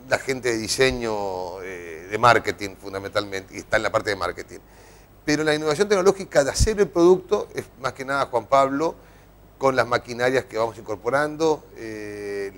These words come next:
el, el, para hacer un colchón distinto, más lindo, más, más, eh, más moderno.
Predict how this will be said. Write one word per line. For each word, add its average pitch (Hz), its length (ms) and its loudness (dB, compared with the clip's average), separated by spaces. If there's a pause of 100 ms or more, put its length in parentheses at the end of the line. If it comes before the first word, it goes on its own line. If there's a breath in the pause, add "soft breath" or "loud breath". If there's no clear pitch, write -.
(100)
el, 107 280 -14 (180)
el, 98 380 -18 (220)
para 117 160 0
hacer 156 180 0
un 156 100 -2
colchón 147 540 2 (460 soft breath)
distinto, 113 800 -2 (120)
más 113 160 -4
lindo, 104 720 -6
más, 107 220 -4 (340)
más, 101 640 -6
eh, 90 300 -16 (100)
más 104 180 -4
moderno. 110 560 0